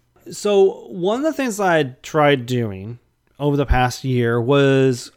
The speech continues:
also r-, watching, reviewing, and ranking every live-action film in Disney history. And I managed to get through forty years before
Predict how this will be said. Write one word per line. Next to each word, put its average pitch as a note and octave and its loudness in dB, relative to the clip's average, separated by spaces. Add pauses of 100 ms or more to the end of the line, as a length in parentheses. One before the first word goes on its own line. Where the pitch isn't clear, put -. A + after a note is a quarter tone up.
also F3+ -2
r-, C3+ -10
watching, D#3 -2
reviewing, C#3 0
and B2 -2
ranking B2+ -2
every B2+ -2
live-action C3+ -2
film C3+ -2
in A#2+ -4
Disney A2+ -6
history. G#2 -12 (440)
And D3+ -6
I E3+ -4
managed B3 -6
to A#3 -10
get G#3 -2
through F#3 0
forty F3+ 0
years B2 -2
before D3 0